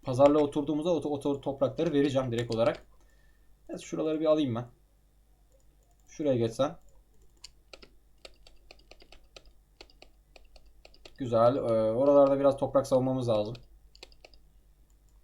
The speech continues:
Bir kısım askeri geri at. Bir kısmı ilerlet. Şimdi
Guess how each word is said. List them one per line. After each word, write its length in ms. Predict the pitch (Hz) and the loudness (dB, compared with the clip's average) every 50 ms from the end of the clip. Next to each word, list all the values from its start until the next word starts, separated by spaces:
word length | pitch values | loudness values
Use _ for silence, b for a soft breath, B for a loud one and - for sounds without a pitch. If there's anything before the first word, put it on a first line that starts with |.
| _ _ _ _ _ _ _ _ _ | _ _ _ _ _ _ _ _ _
Bir 120 | 233 170 151 | -8 -6 -4
kısım 260 | 156 151 156 156 151 | -4 -4 -2 0 2
askeri 360 | 147 143 - - 147 143 143 | 2 2 2 0 0 0 2
geri 180 | 131 143 139 127 | 2 4 4 4
at. 280 | 117 110 - - - - _ _ _ _ _ _ _ _ _ - | 2 0 -2 -10 -20 -20 _ _ _ _ _ _ _ _ _ -12
Bir 100 | 156 143 | -10 -8
kısmı 260 | - 143 - 143 139 | -8 -6 -4 -4 0
ilerlet. 600 | 131 131 123 117 110 117 123 - - - - - _ - _ _ _ - _ _ _ _ _ _ _ _ _ b b b b b b b b b b - | 2 4 4 4 2 -2 -6 -8 -14 -20 -20 -20 _ -20 _ _ _ -20 _ _ _ _ _ _ _ _ _ b b b b b b b b b b -8
Şimdi 580 | - - - 185 202 202 190 175 131 120 - - | -8 -4 -2 -2 0 2 2 2 2 2 -2 -8